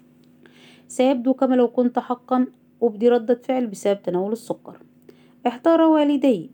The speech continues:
بشأني عندم-، بشدة عندما استمرت موجة الرعب حتى بعد إخلاء المنزل من السكر. كانوا متأكدين أنهم قد تخلصوا من كل السكر، فهل كان لدي مخبأ في مكان ما؟ هل كنت أتناول الحشرات أو ما شابه؟ لم يكونوا قد شكوا،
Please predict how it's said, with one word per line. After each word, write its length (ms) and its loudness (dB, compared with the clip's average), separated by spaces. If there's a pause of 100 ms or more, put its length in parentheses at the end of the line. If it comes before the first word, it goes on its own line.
بشأني 540 -4
عندم-، 640 -2
بشدة 360 -2
عندما 320 -2
استمرت 560 -4
موجة 340 -4
الرعب 360 -2 (500)
حتى 360 -4
بعد 280 -2
إخلاء 320 -4
المنزل 440 -2
من 80 -2
السكر. 480 -10 (120)
كانوا 200 2
متأكدين 640 0
أنهم 240 0
قد 220 -4
تخلصوا 500 -6
من 60 0
كل 220 -2
السكر، 500 -8 (500)
فهل 200 0
كان 320 4
لدي 240 4
مخبأ 320 -2
في 160 -8
مكان 480 -2
ما؟ 300 -2
هل 200 -4
كنت 220 -2
أتناول 480 -2
الحشرات 560 -6
أو 120 -4
ما 160 0
شابه؟ 420 -2 (100)
لم 180 4
يكونوا 360 2
قد 280 0
شكوا، 680 -4